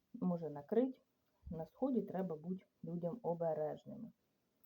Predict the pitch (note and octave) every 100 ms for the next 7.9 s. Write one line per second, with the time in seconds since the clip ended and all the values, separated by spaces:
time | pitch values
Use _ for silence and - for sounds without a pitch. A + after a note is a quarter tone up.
0 | _ _ _ _ _ B3 G3 - D4 D#4+
1 | C4+ C4+ - _ _ _ _ _ _ _
2 | _ _ - B4 G#4+ G3+ F#3+ G3+ G3+ -
3 | F#3 A#3+ F3+ - A3+ E3+ - A#3 F#4+ -
4 | F3+ F#3+ - F3 - D3 C#3 - - _
5 | _ _ _ _ - E3 D#3 D3+ - F3+
6 | - E3+ G3 C4 E4+ C#4+ B3+ A3 - A3+
7 | A3+ G3+ G3+ G3 - G3+ G3 F#3+